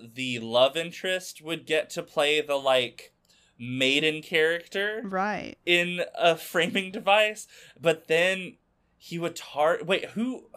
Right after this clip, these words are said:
Speaker 1: who gets the parts? Is Hiwatari the maiden character or is Daisuke the maiden character?
Speaker 2: Um, yeah, I believe Satoshi Hiwatari is the, um, yeah, I believe he's the princess, if I recall
Speaker 1: Yeah.
Speaker 2: correctly, yeah.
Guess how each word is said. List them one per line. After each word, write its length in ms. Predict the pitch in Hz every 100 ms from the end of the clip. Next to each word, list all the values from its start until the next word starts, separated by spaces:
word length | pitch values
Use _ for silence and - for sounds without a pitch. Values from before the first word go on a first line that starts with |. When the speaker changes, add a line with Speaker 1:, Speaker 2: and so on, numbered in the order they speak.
| -
Speaker 1:
who 120 | 214
gets 280 | 208 202 -
the 80 | 127
parts? 300 | - 101 -
Is 140 | -
Hiwatari 600 | 214 233 233 190 208 202
the 80 | 196
maiden 300 | 196 190 196
character 600 | 202 190 190 - 180 135
or 40 | 127
is 160 | 123
Daisuke 420 | 123 120 117 110
the 60 | 107
maiden 300 | 104 101 110
character? 580 | 110 85 73 - - - _ _ -
Speaker 2:
Um, 680 | 214 226 247 254 254 262 254 _ _ -
yeah, 260 | 233 226 208
I 20 |
believe 340 | 226 247 262
Satoshi 480 | - 233 220 - 185
Hiwatari 440 | 202 190 185 180 170
is 160 | 190
the, 500 | 180 165 156 151 262 - _ -
um, 440 | 190 180 175 196 _ _ _ -
yeah, 180 | 214 185
I 60 | 190
believe 220 | 262 277
he's 100 | 254
the 80 | 208
princess, 720 | 196 175 - 90 - - - _ _
if 60 | 190
I 80 |
recall 140 | 190 214
Speaker 1:
Yeah. 280 | 185 135 107
Speaker 2:
correctly, 160 | 120
yeah. 200 | 175 156